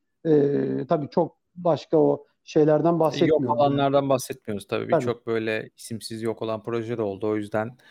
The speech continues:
Speaker 2: hani altcoin'lerde bellidir hangi altcoin'lere eğer güvenilir
Speaker 1: Tabii.
Speaker 2: bir yatırım
Speaker 1: Tabii.
Speaker 2: istiyorsanız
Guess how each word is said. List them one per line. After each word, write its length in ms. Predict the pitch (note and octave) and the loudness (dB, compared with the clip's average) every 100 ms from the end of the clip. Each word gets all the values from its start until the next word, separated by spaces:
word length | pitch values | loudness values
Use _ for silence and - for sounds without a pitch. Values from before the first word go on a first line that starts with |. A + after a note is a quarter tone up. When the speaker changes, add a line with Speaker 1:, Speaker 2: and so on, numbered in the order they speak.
| - _ - | -20 _ -4
Speaker 2:
hani 280 | A2 A2 A2 | 0 0 -2
altcoin'lerde 1000 | C3 A#2+ - B2 A2+ A2+ A2+ A2 A#2+ A#2+ - | -2 -4 -2 -2 -2 0 -2 0 0 -2 -8
bellidir 760 | B2+ A#2+ A#2+ A#2+ G#2 F#2+ - _ | -6 -2 -2 -2 -6 -12 -16 _
hangi 320 | - G#2+ G#2 | -10 -10 -6
altcoin'lere 640 | G#2 G2 _ G2+ G2+ G2 G2+ | -8 -8 _ -8 -8 -8 -6
eğer 420 | G#2 G2+ G2 - _ _ | -4 -4 -6 -18 _ _
güvenilir 400 | G2+ G2+ B2 D3 | -8 -2 0 0
Speaker 1:
Tabii. 120 | A2+ | 0
Speaker 2:
bir 60 | G2+ | -2
yatırım 420 | G2 - G#2 G2+ | -4 -4 -6 -4
Speaker 1:
Tabii. 200 | C3 A2+ - _ - - _ _ - | -6 -6 -10 _ -20 -20 _ _ -14
Speaker 2:
istiyorsanız 800 | - - G#2 - G2+ G#2+ - | -8 -4 -4 -4 -6 -8 -14